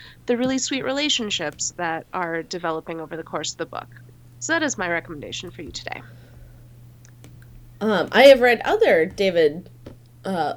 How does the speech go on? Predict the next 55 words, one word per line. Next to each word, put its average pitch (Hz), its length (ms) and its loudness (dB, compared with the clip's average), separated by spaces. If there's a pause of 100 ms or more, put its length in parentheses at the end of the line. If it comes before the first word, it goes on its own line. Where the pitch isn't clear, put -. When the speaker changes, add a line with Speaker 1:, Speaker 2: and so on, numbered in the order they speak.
Speaker 2:
and 165 180 -8
I'm 165 100 -6
never 165 220 -4
gonna 156 160 -4
pronounce 156 240 -10
this 165 80 -10
right. - 140 -6
I 214 100 8
always 262 240 8
in 320 80 0
my 220 120 4
head 190 260 0
say 190 140 0
David 165 300 2
Leviathan, 226 1000 2 (100)
<laughs> - 120 -16
like 185 280 2
a 190 120 8
Speaker 1:
Oh. 196 60 8
Speaker 2:
Leviathan, 220 600 8 (120)
<laughs> 440 120 12
which - 200 6
is, 392 220 8 (440)
I'm 285 140 6
sure, 277 220 4
not 214 200 4
correct. 220 320 4 (240)
But 240 100 8
I 262 180 8
have 277 160 12
read 262 200 4
other 523 260 8
of 381 60 2
his 277 140 -4
books, 196 180 -4
but 185 120 -4
I 220 40 -2
haven't 247 260 -8
read 254 200 -8
that 208 200 -10
one, - 180 -10
so - 140 -12
I 180 140 -6
will 214 140 -6
have 214 180 -14
to 190 100 -14
check 190 240 -16
it - 60 -14
out. 180 280 -16 (800)
Um, 208 300 4
Speaker 1:
Yeah, - 60 -4
he's, - 320 -4 (800)
he's 311 220 -2
very, 285 680 -2
um, 196 720 -6